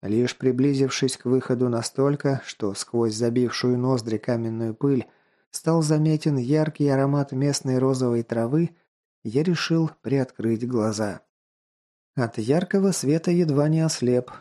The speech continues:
но, проморгавшись, смог рассмотреть примерно в полутора метрах впереди дыру выхода с видом на кусочек розового луга. И аккурат в этот замечательный момент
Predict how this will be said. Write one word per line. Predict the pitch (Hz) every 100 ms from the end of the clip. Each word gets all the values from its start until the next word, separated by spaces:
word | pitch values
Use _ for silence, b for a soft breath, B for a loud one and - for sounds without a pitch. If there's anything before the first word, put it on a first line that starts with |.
| _
но, | 123 120 113
проморгавшись, | 117 117 110 120 147 - - - -
смог | - - 120 127
рассмотреть | 123 120 - 117 - 139 139
примерно | 120 117 127 135 123 120
в | -
полутора | 123 131 120 113 110
метрах | 113 120 - 110 -
впереди | - 113 107 143 170 b b b b -
дыру | 123 139 196
выхода | 151 127 117 120 113 113 - -
с | -
видом | 131 190 202 175
на | 123
кусочек | - - 156 156 - 151 - -
розового | 117 113 110 113 113 110
луга. | 113 113 110 110 101 _ _ _ b b -
И |
аккурат | 147 156 220 233 -
в | 127
этот | 160 160 131
замечательный | 127 127 117 113 107 113 110 110
момент | 107 107 147 139 -